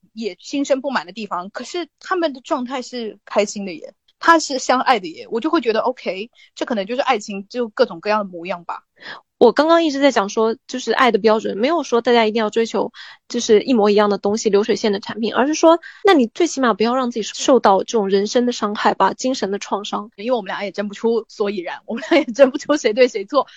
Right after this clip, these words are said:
Speaker 1: 那么我们欢迎大家把你们的观点就是写在我们的评论里。看看呢，最近就是有发布一个视频，这个视频就是我们刚刚聊很久，我们刚刚争论了大概差不多半小时，没有半小时，<laughs> 实际半小时，可能剪出来不知道多久的，就是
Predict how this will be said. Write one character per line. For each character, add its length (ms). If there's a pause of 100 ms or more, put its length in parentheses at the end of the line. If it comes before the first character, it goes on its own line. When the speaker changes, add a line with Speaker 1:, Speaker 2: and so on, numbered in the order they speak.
(180)
Speaker 1:
那 100
么 160 (120)
我 80
们 120
欢 240
迎 100
大 120
家 100
把 200
你 80
们 100
的 80
观 180
点 220
就 80
是 140
写 160
在 100
我 60
们 80
的 80
评 220
论 180
里。 160 (160)
看 160
看 100
呢， 140
最 140
近 200
就 80
是 380
有 180
发 220
布 160
一 80
个 80
视 160
频， 240 (300)
这 100
个 80
视 140
频 180
就 80
是 80
我 60
们 100
刚 140
刚 120
聊 160
很 160
久， 240 (140)
我 80
们 140
刚 120
刚 120
争 260
论 100
了 100
大 180
概 160
差 180
不 60
多 100
半 180
小 140
时， 180
没 120
有 60
半 120
小 160
时， 340 (240)
<laughs> 260
实 220
际 160
半 160
小 140
时， 240
可 100
能 140
剪 160
出 80
来 60
不 40
知 60
道 100
多 140
久 180
的， 80 (260)
就 120
是 200